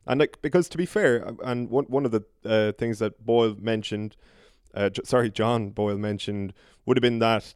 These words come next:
there aren't too many, uh, standout candidates from the outside looking in, uh,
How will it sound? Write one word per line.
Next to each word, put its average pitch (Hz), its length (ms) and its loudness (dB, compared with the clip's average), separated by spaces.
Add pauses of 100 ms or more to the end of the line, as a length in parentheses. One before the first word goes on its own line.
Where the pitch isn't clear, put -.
there 117 400 2 (180)
aren't 143 240 -2
too 208 260 -6
many, 117 420 0 (520)
uh, 107 240 2
standout 127 560 0 (260)
candidates 117 560 -6
from 117 140 -6
the 113 100 -6
outside 120 340 0
looking 110 260 -4
in, 101 260 -6 (360)
uh, 101 340 -2